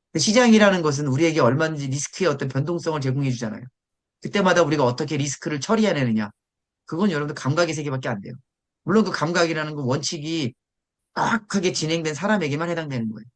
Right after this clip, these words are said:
원칙이 없는 감각은 뭐예요? 그냥 뇌피셜입니다. 뇌피셜. 운 좋으면 맞는 거야. 좋은 수익이 있고 나쁜 수익이 있고 좋은 손실이 있고 나쁜 손실이 있다 그랬잖아요.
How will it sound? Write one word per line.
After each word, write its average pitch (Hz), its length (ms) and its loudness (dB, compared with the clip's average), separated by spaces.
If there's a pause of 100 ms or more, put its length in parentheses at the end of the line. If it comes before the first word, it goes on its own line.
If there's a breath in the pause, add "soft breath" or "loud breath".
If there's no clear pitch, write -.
원칙이 208 440 4
없는 190 200 6
감각은 151 520 2
뭐예요? 151 380 4 (180)
그냥 196 360 0 (120)
뇌피셜입니다. 131 680 -2 (100)
뇌피셜. 117 400 -6 (880)
운 147 180 4
좋으면 165 280 4
맞는 113 280 6
거야. 98 220 -4 (260)
좋은 208 340 8
수익이 190 320 0
있고 170 140 -2
나쁜 143 300 0
수익이 131 240 -2
있고 107 260 -10 (180)
좋은 180 320 2
손실이 160 340 -2
있고 175 140 -4
나쁜 156 280 -4
손실이 135 260 -2
있다 117 140 -4
그랬잖아요. 107 380 -10